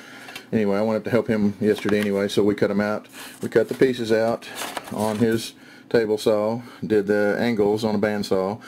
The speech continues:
drilled the holes for the handle with Forstner bits, and, uh, cut all the pieces, and I'm gonna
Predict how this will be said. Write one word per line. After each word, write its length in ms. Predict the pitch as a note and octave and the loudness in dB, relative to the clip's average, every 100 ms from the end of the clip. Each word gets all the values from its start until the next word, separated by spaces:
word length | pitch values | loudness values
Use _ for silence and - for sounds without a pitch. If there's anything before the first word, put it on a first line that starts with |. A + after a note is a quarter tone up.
| - - - - | -18 -18 -20 -8
drilled 320 | G2 G2+ G#2 | 0 2 2
the 80 | A2+ | 2
holes 460 | A#2+ G#2+ G#2 A2+ - | 2 2 2 0 0
for 80 | G#2 | 0
the 80 | |
handle 360 | A2 A2 G2 G#2+ | 2 2 2 2
with 140 | G2+ | 0
Forstner 400 | - A#2 G#2+ G2 | 0 0 2 0
bits, 320 | F2+ F#2+ A#2 - - - - | 2 2 0 -4 -8 -16 -8
and, 340 | G#2 G2 G2+ | -4 -2 -2
uh, 200 | G2 F#2 - - - - - | -2 -4 -6 -14 -18 -10 -2
cut 100 | G#2 | 2
all 140 | G#2+ | 2
the 80 | A2+ | 0
pieces, 640 | - F2 E2+ A2 A#2 - - | 0 -2 2 2 2 -6 -6
and 100 | G#2 | -2
I'm 140 | G2+ G#2+ | -2 0
gonna 320 | A2 G#2 | -2 -2